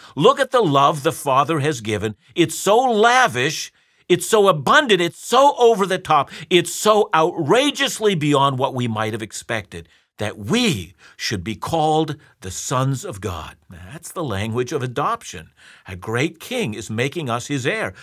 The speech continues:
"Just look at that," he says. "We've been called the sons of God." Now, let's put it plainly. What privilege is ours in adoption? Well, first, adoption affects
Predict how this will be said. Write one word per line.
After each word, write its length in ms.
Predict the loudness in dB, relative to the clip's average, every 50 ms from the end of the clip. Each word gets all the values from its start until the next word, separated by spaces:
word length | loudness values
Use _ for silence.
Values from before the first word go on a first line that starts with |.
| -20 -20 _
"Just 380 | -4 0 0 0 0 -2 -2
look 160 | -2 -2 -2 -2
at 100 | -4 -4
that," 280 | -4 -6 -6 -8 -10
he 120 | -10 -10 -10
says. 440 | -8 -6 -6 -6 -6 -8 -10 -16 -20 -20 -20 -18 -4
"We've 280 | 0 2 2 2 0
been 160 | -2 -4 -4 -4
called 420 | -4 -2 0 0 2 0 0 -2
the 80 | -6 -10
sons 500 | -10 -8 -4 -2 -2 -2 -2 -4 -6 -8
of 140 | -12 -10
God." 380 | -10 -10 -10 -10 -12 -16 -20 _ _ _ _ _ _ _ _
Now, 180 | -10 -10 -10 -10
let's 160 | _ _ -20
put 180 | -12 -6 -4 -4
it 140 | -4 -4 -6
plainly. 460 | -4 -4 -4 -4 -4 -6 -10 -14 _ _ _ _ _ _ _ _ _ _
What 300 | -6 -2 -2 -2 -2 -4
privilege 520 | -6 -4 -2 -2 0 0 0 -2 -2 -4 -6
is 240 | -8 -6 -6 -6 -4
ours 320 | -2 -2 -2 -2 -2 -4 -6
in 140 | -8 -8
adoption? 560 | -8 -6 -6 -8 -8 -10 -12 -14 -16 -18 -18 -20 _ _ _ _ _ _ _ _ _ _
Well, 80 | -20
first, 520 | -18 -8 -4 -2 -2 -2 -2 -6 -8 -14 -20 -20 -20 -14 -10
adoption 680 | -8 -6 -2 -2 0 0 0 -2 -4 -6 -8 -8 -8 -6 -8
affects 420 | -10 -12 -8 -8 -8 -8 -8 -10